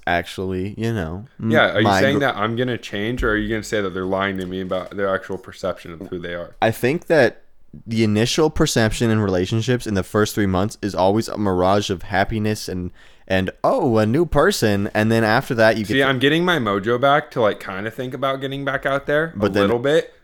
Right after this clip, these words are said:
Speaker 2: and you're bringing me down, buddy.
Speaker 1: Well, I'm not bringing you down. I'm just saying sometimes you find out that the person is a,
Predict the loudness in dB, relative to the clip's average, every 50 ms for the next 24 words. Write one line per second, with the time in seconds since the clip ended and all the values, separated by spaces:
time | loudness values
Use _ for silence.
0 | _ _ _ -2 -2 0 0 -2 -2 -2 -2 -2 -2 -2 0 -2 -4 -4 -6 -8
1 | -8 -10 -12 -12 -14 -14 -16 -16 -18 -20 -18 -6 0 2 4 6 6 6 6 6
2 | 6 6 6 6 6 4 4 2 0 -4 -10 _ _ 0 2 2 2 2 2 2
3 | 2 2 2 2 2 2 2 4 4 2 2 2 0 0 0 -2 -2 -2 0 0
4 | 2 2 2 0 0 0 -2 -2 -2 -2 -4 -6 -4 -4 -2 -2 -2 -4 -4 -2
5 | -2 -2 -2 -2 -4 -4 0 0 2 2 2 2 2 2 2 2 0 -2 -4 -4
6 | -2 -2 -2 -2 -2 -4 -4 -6 -6 -4 -4 -4 -4 -4 -4 -6 -6 -6 -8